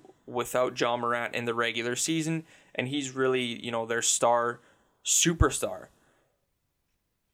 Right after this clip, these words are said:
This is such a hard series for me to predict,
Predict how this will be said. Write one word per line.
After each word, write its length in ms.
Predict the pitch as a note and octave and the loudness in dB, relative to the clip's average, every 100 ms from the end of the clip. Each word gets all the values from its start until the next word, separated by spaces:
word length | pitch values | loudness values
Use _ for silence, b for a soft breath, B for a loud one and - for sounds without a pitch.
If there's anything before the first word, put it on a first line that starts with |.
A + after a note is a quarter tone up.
| _ _ - | _ _ -4
This 160 | C#3 | 0
is 120 | F3 D#3+ | 2 4
such 260 | E3+ F3 | 2 0
a 80 | G3+ | -2
hard 600 | - - B2+ C3 C3 - _ _ | 0 2 4 2 0 -4 _ _
series 520 | - - B2 A#2 B2+ | 2 2 4 2 0
for 120 | - B2 | -2 -4
me 160 | A#2+ | -4
to 80 | A#2 | -4
predict, 540 | - A2 A2 C3+ - | -4 -2 -2 -2 -6